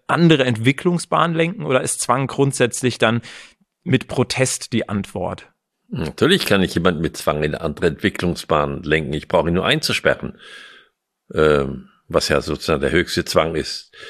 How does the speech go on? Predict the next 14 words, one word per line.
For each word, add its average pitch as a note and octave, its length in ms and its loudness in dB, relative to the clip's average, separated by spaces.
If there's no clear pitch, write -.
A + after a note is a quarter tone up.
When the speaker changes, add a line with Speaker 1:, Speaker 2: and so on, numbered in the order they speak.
Speaker 2:
äh, - 100 -4
den - 160 -2
der D#2 100 0
Mensch D#2 240 -2
erleiden B2+ 380 2
kann. D#2+ 320 -2
Und, E2 320 -4
äh, D2+ 240 -2
dann D2 240 -4
verläuft C#2+ 380 0
sein D2 120 2
Leben C#2 260 0
völlig G2+ 280 -2
anders. E3+ 460 -6